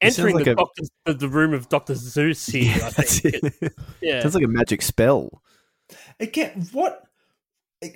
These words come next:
Speaker 3: I, I have to go back to, in what order did he write these down and then have to struggle for a rhyme for?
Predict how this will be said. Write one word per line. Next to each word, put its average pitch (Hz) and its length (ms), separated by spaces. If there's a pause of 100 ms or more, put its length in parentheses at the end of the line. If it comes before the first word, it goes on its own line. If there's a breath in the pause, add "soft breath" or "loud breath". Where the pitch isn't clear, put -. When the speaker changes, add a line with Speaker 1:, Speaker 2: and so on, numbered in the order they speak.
(140)
Speaker 3:
I, 196 120 (120)
I 220 100
have 285 180
to 277 60
go 277 140
back 208 260
to, 196 140 (120)
in 180 80 (140)
what 220 240
order 170 420
did 131 160
he 151 120
write 143 320
these 143 260
down 139 240
and 123 120
then 117 100
have 131 200
to 135 60
struggle 120 380
for 120 200
a 104 40
rhyme 113 320
for? 95 300